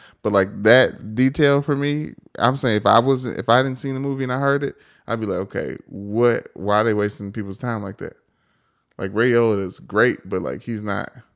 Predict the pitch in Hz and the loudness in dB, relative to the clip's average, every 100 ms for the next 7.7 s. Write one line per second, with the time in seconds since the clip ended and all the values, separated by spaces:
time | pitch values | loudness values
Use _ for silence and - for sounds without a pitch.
0 | _ _ _ _ _ _ _ _ - 104 | _ _ _ _ _ _ _ _ -8 -6
1 | 107 110 107 98 123 107 98 98 120 127 | -4 -4 -4 -6 -4 -4 -6 -2 -2 -2
2 | 104 90 104 - _ _ _ _ _ _ | -6 -6 -6 -6 _ _ _ _ _ _
3 | - 110 101 76 62 76 - - _ _ | -16 -12 -8 -8 -8 -10 -14 -16 _ _
4 | _ _ _ _ _ _ _ _ _ _ | _ _ _ _ _ _ _ _ _ _
5 | _ _ _ _ _ _ _ 127 135 151 | _ _ _ _ _ _ _ 0 0 2
6 | 120 123 123 - 131 110 107 104 95 110 | 0 0 -4 -4 -2 -2 -4 -8 -8 -10
7 | 110 - 104 92 82 76 | -8 -4 -4 -4 -10 -12